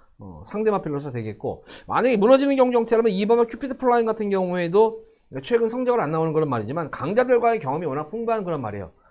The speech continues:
최근 컨디션이 조금 호전될 기미가 보이고 있는 상태이기 때문에 숨어있는 보병권 마필은 이 번 마 큐피드 플라잉입니다. 숨-,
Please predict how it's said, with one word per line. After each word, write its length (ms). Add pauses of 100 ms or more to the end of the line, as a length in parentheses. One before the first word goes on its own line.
(280)
최근 340
컨디션이 420
조금 280
호전될 400
기미가 280
보이고 220
있는 160
상태이기 400
때문에 320 (240)
숨어있는 540
보병권 440
마필은 520
이 180
번 160
마 140
큐피드 320
플라잉입니다. 600 (340)
숨-, 200